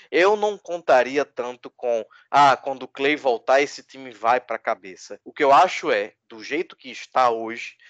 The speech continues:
esse time luta pela cabeça, sem dúvida alguma. Então, eu acho que tem que lutar pela, é, pelo mando nos playoffs, até porque isso vai fazer uma diferença gigantesca agora com o play-in estabelecido, né?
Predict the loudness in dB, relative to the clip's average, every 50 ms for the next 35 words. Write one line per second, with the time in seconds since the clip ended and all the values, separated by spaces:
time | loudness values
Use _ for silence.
0 | -20 -20 -12 -6 -6 -6 -6 -8 -16 _ -14 -12 -10 -10 -10 -10 -12 -12 -12 -12
1 | -8 -4 -2 -2 -2 0 -2 -2 -2 -4 -10 -10 -10 -14 -14 -14 -14 -14 -14 -16
2 | -18 -18 -18 -10 -4 -4 -4 -4 _ -12 -18 -18 -18 -20 _ _ _ -20 _ -20
3 | _ _ -20 -16 -4 0 0 0 0 0 -2 -2 2 4 4 4 4 2 -2 -12
4 | -10 -12 -12 -12 -10 -12 -14 -10 -2 0 0 0 0 -2 -4 0 0 0 0 0
5 | _ _ _ _ _ _ _ _ _ -8 -4 -2 -2 0 0 0 -2 -4 -6 -8
6 | -8 -6 -4 -4 -4 -4 -6 -6 -8 -8 -12 -16 -16 -20 -16 -12 -10 -8 -6 -4
7 | -4 -4 -4 -2 -4 -4 0 -2 -4 -2 -4 -16 -18 -14 -8 -6 -2 -2 -2 -2
8 | -4 _ _ _ -16 -14 -6 -4 -4 -2 -2 -4 -4 -4 -8 -10 -6 -4 -4 -2
9 | -2 -4 -6 -8 -12 -12 -14 -14 -12 -12 -14 -14 -16 _ -6 -2 0 0 0 -2
10 | -2 -2 -2 -2 0 0 -2 -2 -2 -2 -8 -16 -20 -18 _ -8 -8 -6 -6 -8
11 | -12 -14 -16 -14 -4 -2 -2 -2 -2 -4 -6 -6 -8 -10 -12 -18 -16 -16 -18 -18
12 | _ -16 -12 -12 -12